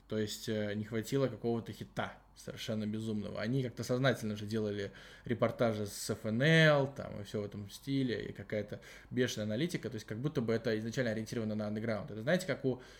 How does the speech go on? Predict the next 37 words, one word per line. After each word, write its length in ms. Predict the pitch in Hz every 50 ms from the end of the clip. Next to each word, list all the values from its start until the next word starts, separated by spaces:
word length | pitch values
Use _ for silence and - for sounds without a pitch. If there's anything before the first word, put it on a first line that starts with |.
| - - -
Славы 340 | - - 139 139 135 127 123
Гнойного 500 | 131 135 135 123 117 113 107 104 104 101
же 140 | 107 107
было 240 | 104 110 151 165 156
в 60 | -
шестьсот 280 | - 131 - - 117 -
человек 240 | - 117 107 107 -
в 40 | -
Твиттере 300 | 120 120 113 117 107 107
на 80 | 110
момент 340 | 107 107 110 113 110 107 110
вызова 640 | 107 113 110 110 104 101 101 101 104 101 101 101 -
Оксимирона 540 | 101 - - - 110 110 110 110 107 104 101
в 40 |
две 100 | 107 104
тысячи 260 | - - 107 - - 110
шестнадцатом 440 | - - 110 107 - - 110 110
году. 300 | 107 107 104 104 101 101
У 60 | 101 107
него 140 | 117 131
было 120 | 139 143 131
меньше, 260 | 131 131 123 123 -
чем 140 | - 123 113
у 40 | 113
меня 200 | 113 110 107 101
реально 220 | 101 104 104 104
людей 280 | 101 104 104 107 101 104
в 60 | -
Твиттере. 300 | - - - - - - - - - - - - - - - - - -
Э, 120 | - 110
вот, 380 | 113 113 110 110 110 104 - 120
и 140 | 123 127 127
песни 280 | 131 123 110 - 110
собирали 400 | 101 - 107 110 110 107 104 104
не 100 | 101 104
очень 240 | 104 101 - - 107
много. 480 | 107 104 101 101 101 104 - - -